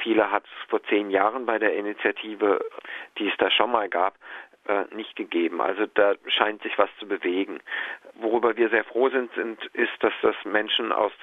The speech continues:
ganz unterschiedlichen Spekt-, äh, Spektren der Linken sind, die betroffen waren. Von sogenannten K-Gruppen über D K P bis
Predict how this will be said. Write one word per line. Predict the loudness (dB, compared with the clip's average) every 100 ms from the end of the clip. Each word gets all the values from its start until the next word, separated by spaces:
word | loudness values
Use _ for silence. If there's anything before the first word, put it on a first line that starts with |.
| -2
ganz | -2 -2
unterschiedlichen | -2 0 0 0 -2 -2 -4 -2 -2
Spekt-, | 0 0 -2 -8 -10 -2
äh, | 2 2
Spektren | 2 -2 -4 -6 -2
der | 0
Linken | 0 -4 -8 -2
sind, | 0 0 -4 -8
die | -2
betroffen | -2 2 0 0 -6
waren. | -2 -2 -2 -6 -8 -8 -6 -8 -10 -6
Von | -2 -2
sogenannten | 0 2 2 0 -2 -6
K-Gruppen | -2 0 0 -4 -6 -10 -10
über | -2 -2
D | 0 0
K | 0
P | -2 -4 -2 -2
bis | -4